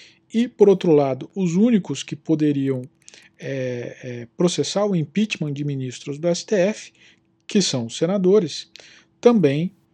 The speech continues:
né, é, ficam com, são os únicos que têm os ministros do S T F na mão, né? E como na, nessa situação, é, é,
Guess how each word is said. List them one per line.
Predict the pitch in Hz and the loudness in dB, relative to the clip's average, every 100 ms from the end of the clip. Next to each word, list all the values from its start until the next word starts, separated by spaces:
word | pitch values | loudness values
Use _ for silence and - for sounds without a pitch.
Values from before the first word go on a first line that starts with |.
| _ - | _ -10
né, | 156 175 180 _ _ - | -6 -6 -8 _ _ -10
é, | 170 170 | -8 -8
ficam | - - 151 147 - 180 196 | -8 -4 -2 -2 0 -2 -2
com, | - 156 165 208 - | -2 2 2 0 -6
são | - 180 | -2 2
os | 185 156 | 4 6
únicos | 180 196 220 - | 6 4 0 -4
que | 202 | -6
têm | - 156 175 214 - | -2 0 0 -4 -6
os | 160 160 | -2 2
ministros | 165 143 143 - 175 | 2 0 -2 -4 -2
do | 156 | 0
S | 143 - | 0 0
T | 139 | -4
F | 139 - | -2 -4
na | 226 | 0
mão, | 214 185 135 _ _ 151 | 2 0 -2 _ _ -10
né? | 165 - - - - | -10 -10 -18 -20 -10
E | 202 | -8
como | 208 214 220 | 2 4 6
na, | 202 196 | 4 4
nessa | 170 175 180 | 4 2 2
situação, | - - 151 - 151 135 131 _ _ _ _ | 0 2 2 4 0 0 -10 _ _ _ _
é, | - 135 139 143 | -6 -4 -4 -8
é, | 143 131 117 127 | -10 -8 -8 -12